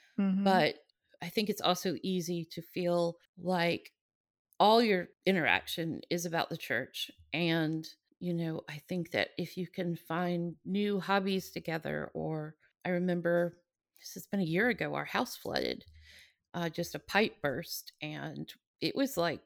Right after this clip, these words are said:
Speaker 2: this Herculean <laughs> task 'cause we had to have walls replaced and flooring and everything.
Speaker 1: Oh, remodeling,
Speaker 2: But I
Speaker 1: yeah.
Speaker 2: remember my son saying, "That's the, that's the longest we've ever gone not talking about the
Speaker 1: <laughs>
Speaker 2: church." And I was <laughs> like,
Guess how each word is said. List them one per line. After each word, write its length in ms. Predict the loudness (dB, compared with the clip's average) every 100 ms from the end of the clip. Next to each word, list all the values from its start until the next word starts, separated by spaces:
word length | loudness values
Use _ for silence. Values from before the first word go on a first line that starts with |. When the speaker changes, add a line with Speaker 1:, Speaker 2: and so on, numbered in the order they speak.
| 0
Speaker 2:
this 520 | 0 0 -10 -12 -16 _ _ _ _ _ 2
Herculean 760 | 2 2 -2 0 0 -4 -6
<laughs> 40 |
task 520 | 0 2 2 0 -6 -12 -6 -2
'cause 180 | 0
we 100 | 2
had 120 | 0 -2
to 40 |
have 120 | -8
walls 420 | -2 0 2 2
replaced 640 | -2 0 2 2 0 -4 -4
and 160 | -2
flooring 600 | 2 4 6 6 4 0
and 120 | 0
everything. 480 | 0 -2 -4 -6 -8 -8
Speaker 1:
Oh, 340 | -4 -2 -2 -4 -4
remodeling, 640 | -2 0 0 0 -2 0
Speaker 2:
But 100 | 4
I 40 | 6
Speaker 1:
yeah. 40 | 6
Speaker 2:
remember 420 | 4 4 4 4
my 160 | 2 2
son 360 | 4 4 4
saying, 380 | 2 2 2 -2
"That's 240 | -6 -6 -2
the, 320 | 0 0 -2 -10 -20 -20 _ _ _
that's 200 | -10 -4
the 100 | -2
longest 440 | 2 4 4 2
we've 160 | 0 0
ever 200 | 0 0
gone 360 | 0 0 2 2
not 200 | 0 0
talking 300 | -4 0 0
about 240 | 2 2
the 60 | 0
Speaker 1:
<laughs> 80 |
Speaker 2:
church." 460 | 0 2 2 0 -2
And 100 | 8
I 40 | 10
was 180 | 10 6
<laughs> 40 |
like, 320 | 2 4 2